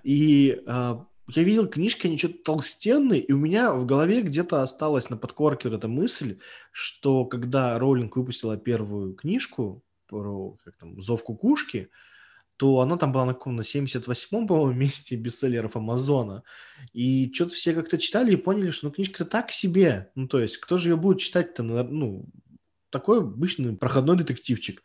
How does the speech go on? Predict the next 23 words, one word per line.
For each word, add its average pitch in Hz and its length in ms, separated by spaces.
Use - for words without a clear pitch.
Но 117 140
потом, 127 240
когда 120 240
выяснилось, 135 300
что 113 100
это 113 100
Джоан 98 280
Роулинг, 139 600
за 110 220
что 143 200
она 113 120
там, 90 180
по-моему, 95 440
сто, 127 240
сто 147 180
пятьдесят 143 260
тысяч 139 160
раз 180 200
стала 120 260
платиновой, 113 760
как 139 180
выяснилось, 165 600
имя 165 520